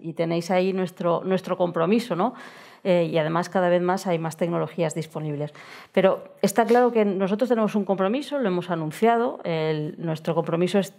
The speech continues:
el que el cien por cien, eh, de la población en España tenga cobertura de fibra en el año dos mil veinticinco. Ese es un compromiso firme, vamos a trabajar en ello.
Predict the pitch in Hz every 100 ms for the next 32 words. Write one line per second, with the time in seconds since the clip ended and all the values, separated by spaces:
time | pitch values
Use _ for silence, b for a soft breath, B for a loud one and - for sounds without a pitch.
0 | - 170 151 160 160 185 180 190 - 208
1 | 190 185 180 B B B B - 175 165
2 | 160 156 156 160 156 151 190 180 180 175
3 | 175 - 190 175 151 156 B B B _
4 | 202 185 175 170 170 185 180 170 175 233
5 | 226 185 165 160 170 160 160 170 156 165
6 | 160 185 262 269 320 - _ _ _ _
7 | _ _ _ 190 185 190 - 190 190 190
8 | 180 165 170 - 247 262 285 254 175 180
9 | 170 165 160 165 170 220 247